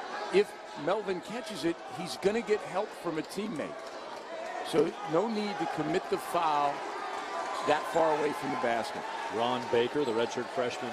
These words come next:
Speaker 2: checks in for Wichita State. There you see Wessel leaving the court, and interestingly, Arupe out with those three fouls, right back in. He's on the court again. Young bumped and missed the three-point try.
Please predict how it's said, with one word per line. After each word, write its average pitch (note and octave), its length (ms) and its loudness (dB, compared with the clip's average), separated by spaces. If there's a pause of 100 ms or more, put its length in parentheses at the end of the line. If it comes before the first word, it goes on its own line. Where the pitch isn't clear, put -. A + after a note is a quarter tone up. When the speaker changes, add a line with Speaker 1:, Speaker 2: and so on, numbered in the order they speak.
Speaker 2:
checks A#2+ 260 0
in B2 220 0
for A#2+ 240 -2
Wichita B2 400 2
State. C3 280 4
There A#2 120 2
you A2+ 60 0
see B2+ 160 -2
Wessel A#2 420 2
leaving B2 320 4
the A2 60 0
court, B2+ 340 4
and A#2+ 180 0
interestingly, B2 720 2 (360)
Arupe A#2+ 600 4 (180)
out B2 140 -2
with A#2+ 100 -4
those A#2 120 -4
three C3+ 200 -2
fouls, C3+ 400 0
right A#2+ 280 0
back B2+ 240 2
in. C3 280 0
He's A2+ 120 -2
on A#2 140 0
the A2 60 -4
court B2 240 2
again. A2 260 0 (1800)
Young C#3+ 340 6 (180)
bumped D3 480 4
and A#2+ 460 0
missed D3+ 240 2
the - 80 0
three-point D3+ 560 2
try. B2+ 460 6